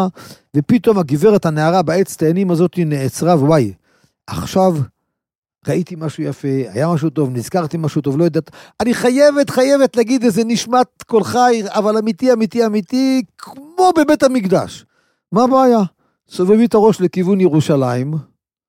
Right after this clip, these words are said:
ותגידי, "לא, לא כאן, אני רוצה להגיד איזה אמיתי."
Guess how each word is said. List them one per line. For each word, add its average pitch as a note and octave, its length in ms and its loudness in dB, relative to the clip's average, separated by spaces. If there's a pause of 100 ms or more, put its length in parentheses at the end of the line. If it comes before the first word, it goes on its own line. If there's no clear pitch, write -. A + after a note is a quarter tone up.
(220)
ותגידי, G3+ 480 -2 (440)
"לא, D4 480 4
לא D4 200 4
כאן, E4 560 2
אני D#3+ 160 -4
רוצה G3 200 -2
להגיד C#4 260 0
איזה B3+ 200 0
אמיתי." F#4+ 880 4